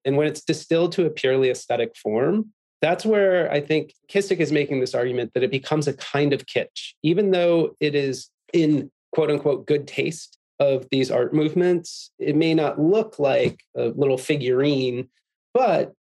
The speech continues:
in some ways it operates the same way. It's kind of dead.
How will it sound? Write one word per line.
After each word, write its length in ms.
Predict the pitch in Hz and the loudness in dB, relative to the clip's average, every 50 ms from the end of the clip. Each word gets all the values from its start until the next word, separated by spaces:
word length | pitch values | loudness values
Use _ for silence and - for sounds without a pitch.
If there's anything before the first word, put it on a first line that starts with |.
| _ _ _ | _ _ _
in 40 | - | -4
some 200 | - 170 170 165 | -2 0 2 2
ways 260 | 180 185 165 151 - | 2 2 2 0 -2
it 80 | - | -2
operates 420 | - 135 139 - 147 135 127 131 - | -2 -4 -4 -2 -2 -2 -2 -2 -4
the 80 | 127 | -8
same 260 | 123 - 131 127 117 123 | -4 -4 -4 -2 -2 -2
way. 220 | 151 160 143 120 | 0 0 0 0
It's 100 | - - | -2 -2
kind 140 | - - 127 | -2 -2 -2
of 120 | 117 - _ | -2 -6 _
dead. 260 | 147 123 113 - | -6 -4 -4 -6